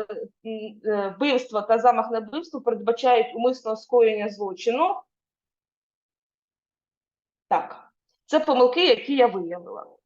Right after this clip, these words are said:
Е, визначення прави-, правомірності дій або правомірного шляху виходу із запропонованої ситуації, кваліфікація подій. Е, отже, я б зазначила, що, ем,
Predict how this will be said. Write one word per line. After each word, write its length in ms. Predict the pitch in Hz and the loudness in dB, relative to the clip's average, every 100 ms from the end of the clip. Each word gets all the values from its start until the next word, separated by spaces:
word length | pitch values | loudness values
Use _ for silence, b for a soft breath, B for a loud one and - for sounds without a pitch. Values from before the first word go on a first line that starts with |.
| _ B B B B - | _ B B B B 2
Е, 600 | 214 226 220 - - 202 | 4 6 4 2 -4 -2
визначення 520 | 311 392 339 277 269 | 0 0 -2 0 0
прави-, 380 | 269 254 269 269 - | 2 2 0 -6 0
правомірності 1200 | 254 269 262 247 240 240 269 269 226 226 - 226 | 4 6 8 6 6 2 0 0 -2 -4 -8 -18
дій 480 | 196 294 330 427 - | -12 -12 -2 -2 0
або 220 | 226 247 | 0 0
правомірного 640 | 247 247 247 262 247 233 226 | 0 -2 -2 -4 -6 -8 -10
шляху 360 | - 226 - | -12 -4 -4
виходу 380 | 226 349 370 240 | -2 -4 -6 -4
із 100 | 240 | -2
запропонованої 760 | 220 220 220 220 262 294 285 262 | -4 -4 -6 0 0 0 -2 -4
ситуації, 720 | - 233 254 190 170 - 196 | -6 0 2 2 -2 -10 -12
кваліфікація 840 | 196 220 233 240 277 359 - 302 | -2 -2 -2 -2 0 0 0 -4
подій. 400 | 262 247 175 151 _ _ B B B B B - | 0 -2 -2 -10 _ _ B B B B B 6
Е, 340 | 220 226 220 | 8 10 8
отже, 260 | 285 254 220 | 4 0 0
я 180 | 240 349 381 | 4 2 2
б 180 | 269 | -2
зазначила, 800 | 247 277 262 240 196 - 240 262 | -2 -6 -4 -4 -4 -4 -2 0
що, 580 | 262 - - 269 269 254 | -2 -8 -4 -2 0 0
ем, 1000 | 233 226 226 226 220 208 208 202 202 196 | 0 -4 -4 -6 -8 -10 -12 -14 -16 -18